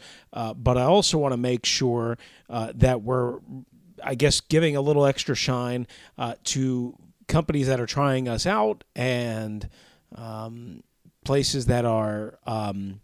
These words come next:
you know, still supporting the product and all that stuff. Uh, and, uh, one of them is Postmates. So you've probably heard about Postmates, I'm sure. Uh, they are your personal food delivery, grocery delivery, whatever kind of delivery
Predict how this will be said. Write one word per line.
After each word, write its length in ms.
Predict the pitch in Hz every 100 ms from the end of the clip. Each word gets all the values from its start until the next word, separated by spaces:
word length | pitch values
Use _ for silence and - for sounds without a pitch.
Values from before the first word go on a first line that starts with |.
| _ _ _ 117
you 80 | 123
know, 140 | 113
still 260 | - 147 127
supporting 460 | - - 151 139
the 60 | 120
product 500 | - 160 160 143 135
and 80 | 135
all 140 | 135
that 180 | 135 123
stuff. 300 | - 131 - - - -
Uh, 280 | - 110 110 -
and, 560 | 127 127 123 123 120 107 - - -
uh, 60 | 110
one 220 | 127 254
of 60 | 156
them 260 | 104 147 - - _ -
is 460 | 143 135 135 139
Postmates. 800 | - 294 - 285 - - - - - _ - _
So 160 | - 147
you've 260 | 139 135
probably 520 | - 190 151 139 127 110
heard 260 | 139 143
about 280 | 127 113 104
Postmates, 640 | 127 123 - 113 123 -
I'm 140 | 110 107
sure. 420 | - 120 143 220 - - - -
Uh, 120 | 107 101
they 240 | 139 147
are 320 | 135 131 131 -
your 220 | 131 127
personal 640 | - 151 143 143 160 196 -
food 320 | - 143 143
delivery, 560 | 135 135 143 175 226 - _ -
grocery 680 | 117 113 127 131 - 147 143
delivery, 560 | 143 143 147 170 208 - _ -
whatever 640 | 98 120 123 131 131 143
kind 320 | - 147 143
of 80 | 139
delivery 600 | 139 139 143 151 175 202